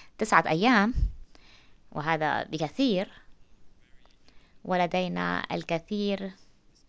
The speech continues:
من المناقشات الشيقة، وقمنا بمناقشات مفيدة،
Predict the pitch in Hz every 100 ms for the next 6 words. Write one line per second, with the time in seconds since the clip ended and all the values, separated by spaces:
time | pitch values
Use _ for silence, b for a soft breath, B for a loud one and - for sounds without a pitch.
0 | b b b b 190 196 180 175 - 170
1 | 165 165 170 175 160 170 160 208 196 190
2 | 196 185 - 156 151 147 147 - 214 220
3 | 214 208 202 196 151 170 165 160 165 160
4 | 160 160 156 B B B B B B -
5 | 170 170 165 165 170 160 151 170 262 233
6 | 233